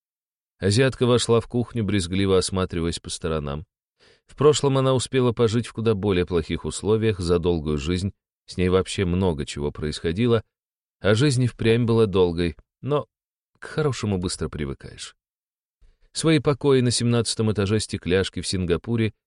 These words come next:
Сю обставляла с роскошью. Любила коллекционировать китайские вазы различных эпох. Любила, любила, а потом в один прекрасный день какая-то звездючка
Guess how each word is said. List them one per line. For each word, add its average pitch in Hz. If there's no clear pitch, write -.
Сю -
обставляла 113
с -
роскошью. -
Любила 147
коллекционировать 113
китайские 87
вазы 107
различных 80
эпох. 73
Любила, 107
любила, 117
а -
потом 160
в 139
один 131
прекрасный 117
день 123
какая-то 107
звездючка 98